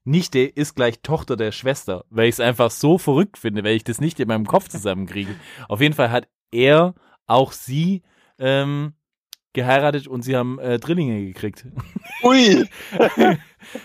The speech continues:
Speaker 1: Ja, ähm, aber was ist irgendwie, und sie haben ja dann auch in diesem, in diesem Sternding, kann man sich irgendwie auf YouTube reinziehen,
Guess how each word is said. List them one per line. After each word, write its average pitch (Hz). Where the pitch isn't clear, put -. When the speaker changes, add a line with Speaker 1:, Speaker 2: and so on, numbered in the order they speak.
Speaker 1:
Ja, 139
ähm, 123
aber 139
was 139
ist -
irgendwie, 127
und 120
sie 123
haben 139
ja 135
dann 113
auch 107
in 113
diesem, 98
in 98
diesem 95
Sternding, 113
kann 104
man 110
sich 104
irgendwie 107
auf 95
YouTube 110
reinziehen, 92